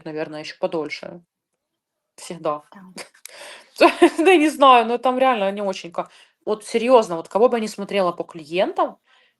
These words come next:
Speaker 1: Вопрос задаю там, ну, когда бывший вернет? Летом. Когда там, типа, не знаю, что-то еще? Летом. Летом.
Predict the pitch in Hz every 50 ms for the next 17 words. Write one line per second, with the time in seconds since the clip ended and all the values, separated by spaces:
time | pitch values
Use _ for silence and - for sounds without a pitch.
0 | _ _ _ _ - 190 190 - 220 214 202 196 208 165 175 170 170 165 160 -
1 | 165 156 156 240 269 208 - - 233 269 262 196 220 202 - - 185 165 165 160
2 | 160 160 156 156 - 175 185 175 170 165 - 151 147 147 _ _ _ _ _ _
3 | _ _ _ _ _ _ _ _ _ _ - - 190 214 220 220 226 208 196 -
4 | - - 190 175 170 156 - 180 180 165 170 160 160 - - 185 190 - - 156
5 | 170 185 202 190 175 - - 160 147 147 _ _ _ _ - 185 190 196 190 175
6 | 175 165 147